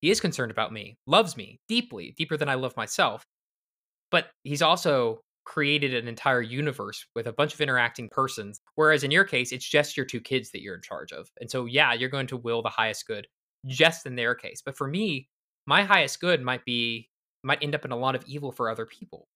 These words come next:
And so we just don't, we're not in God's position to know what the best good for the universe at large is. And maybe that involves all these other things. I'm not saying it does.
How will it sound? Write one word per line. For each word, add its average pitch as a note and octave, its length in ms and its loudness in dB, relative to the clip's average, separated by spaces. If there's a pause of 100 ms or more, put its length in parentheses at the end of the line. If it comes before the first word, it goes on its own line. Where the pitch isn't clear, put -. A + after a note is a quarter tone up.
(160)
And C#3+ 140 0
so F3+ 120 2
we F3 140 -2
just A3+ 200 -2
don't, G3 180 4
we're E3 100 0
not G#3 240 6
in D3 140 -4
God's C#3 460 4 (280)
position C3+ 680 -4 (520)
to D#3+ 80 0
know D3+ 680 2 (180)
what D3+ 320 0 (360)
the D3 120 -4 (120)
best E3 360 2
good C#3 400 6 (100)
for C3 300 2
the C3 120 -4
universe D3 580 2
at A#2+ 160 0
large A#2 420 2
is. B2+ 280 -2
And C#3 100 -2
maybe G3 220 2
that A#3+ 140 6
involves G#3 580 4
all C#3+ 220 4
these C#3+ 220 -2
other B2+ 160 -2
things. - 480 -2 (480)
I'm C#3+ 80 2
not A3 140 4
saying B3 140 4
it D3+ 120 0
does. G3 640 4